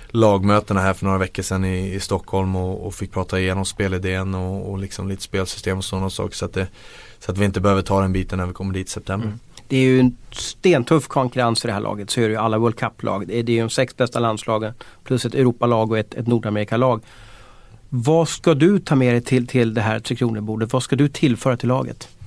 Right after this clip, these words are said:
Speaker 1: Ja, men spela, spela det sättet jag, det jag har tagit mig så pass långt med, med att göra och, och spela hårt och fysiskt och ta puckar till mål och,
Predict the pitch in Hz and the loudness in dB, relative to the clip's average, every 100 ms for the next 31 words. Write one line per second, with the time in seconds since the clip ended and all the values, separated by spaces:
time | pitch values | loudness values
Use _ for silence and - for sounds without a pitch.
0 | - - - - - - - - 147 107 | -16 -16 -18 -18 -18 -18 -20 -8 -4 -4
1 | - 104 110 - - - 117 135 127 - | -2 2 2 0 -2 2 4 4 4 2
2 | 107 104 101 104 98 71 101 95 90 87 | 0 0 0 2 0 -4 -8 -6 -8 -12
3 | 85 - - - - - - - 78 92 | -16 -20 -20 -20 -20 -20 -20 -20 -16 -12
4 | 101 107 101 98 98 95 95 - 104 98 | 0 2 4 4 4 2 -2 -4 -2 0
5 | 107 - 104 95 95 92 101 98 95 98 | -2 -4 -4 -4 -4 -4 0 0 -2 -4
6 | 95 87 92 98 95 92 92 110 107 98 | -4 -4 -2 0 2 2 2 0 -2 -4
7 | 98 - 98 - 104 113 107 104 - 101 | -6 -8 -6 0 2 2 2 0 0 -2
8 | 107 101 107 - - 98 107 107 107 - | -2 -2 -4 -6 -8 -4 -4 -2 0 0
9 | 101 101 101 104 101 98 98 | 0 0 2 0 0 -2 -4